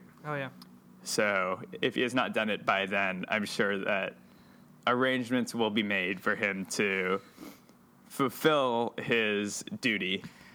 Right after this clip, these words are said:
Speaker 1: Brian, have you ever thought about kind of forcefully ice bucket challenging him?
Speaker 2: Of, of course not. Why would I? That's, of course,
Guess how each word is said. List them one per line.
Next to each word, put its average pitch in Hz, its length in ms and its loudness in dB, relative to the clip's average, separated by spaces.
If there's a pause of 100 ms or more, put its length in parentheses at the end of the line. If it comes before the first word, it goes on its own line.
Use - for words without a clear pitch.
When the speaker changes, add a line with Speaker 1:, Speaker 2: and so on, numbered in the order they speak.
(440)
Speaker 1:
Brian, 214 200 4
have 202 100 0
you 247 80 4
ever 294 140 2
thought 196 240 6
about 165 420 4 (1200)
kind 156 280 0
of 135 80 -4
forcefully 170 960 0 (420)
ice 175 220 2
bucket 170 340 0
challenging 170 580 -2
him? 180 260 -6 (580)
Speaker 2:
Of, 156 280 4
of 160 200 0
course 202 500 2
not. 92 420 0
Why 147 140 6
would 143 140 2
I? 131 340 4
That's, 147 280 2
of 139 140 -2
course, 139 360 2